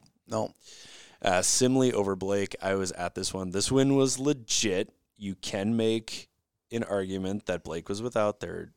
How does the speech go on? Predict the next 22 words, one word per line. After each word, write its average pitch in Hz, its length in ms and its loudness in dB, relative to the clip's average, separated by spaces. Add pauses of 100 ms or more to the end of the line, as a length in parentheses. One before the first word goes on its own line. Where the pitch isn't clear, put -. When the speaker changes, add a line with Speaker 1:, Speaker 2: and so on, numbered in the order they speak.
(140)
Speaker 2:
top - 300 -6
scorer. 101 600 2 (400)
Whatever. 95 720 4
You 80 180 -6
play 107 300 2
who 123 100 0
you 147 160 0
play 98 460 2
on 90 140 -4
the 90 80 -6
day 95 320 -2
that 101 180 -4
you 98 100 -8
play 87 400 -4
them, 80 300 -8
and 90 160 -6
Simley 101 440 0
didn't 95 260 -4
score 113 260 2
a 107 60 2
fluke 120 360 -2
goal. 101 380 -2